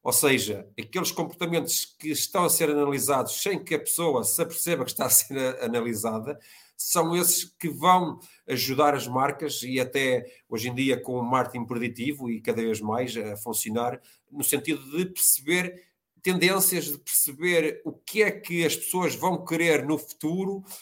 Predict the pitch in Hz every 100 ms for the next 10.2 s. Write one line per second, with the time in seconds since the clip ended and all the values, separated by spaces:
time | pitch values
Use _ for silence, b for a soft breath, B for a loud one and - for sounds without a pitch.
0 | B 143 - 175 165 165 180 175 165 -
1 | - 139 143 156 160 156 - - 143 135
2 | 160 151 160 147 147 151 139 131 143 160
3 | 175 - - - 165 165 170 180 175 -
4 | 147 170 160 156 160 156 - 156 - 131
5 | 151 - - 147 - 175 160 131 - 143
6 | - - 151 - 147 127 123 107 117 117
7 | 107 135 156 b b b b b _ -
8 | 165 180 180 160 135 135 120 - - -
9 | - 139 131 - 95 - - 147 147 127
10 | - -